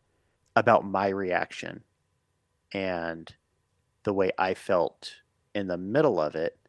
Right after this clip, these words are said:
because I think if I understand that better, I can use that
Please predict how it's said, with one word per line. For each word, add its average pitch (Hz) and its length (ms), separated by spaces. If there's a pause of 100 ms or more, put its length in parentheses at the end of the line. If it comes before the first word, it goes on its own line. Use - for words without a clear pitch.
(600)
because 107 280
I 98 80
think 139 240
if 117 80
I 110 160
understand 107 800
that 90 320
better, 95 480 (1040)
I 101 100
can 90 260
use 87 320
that 50 300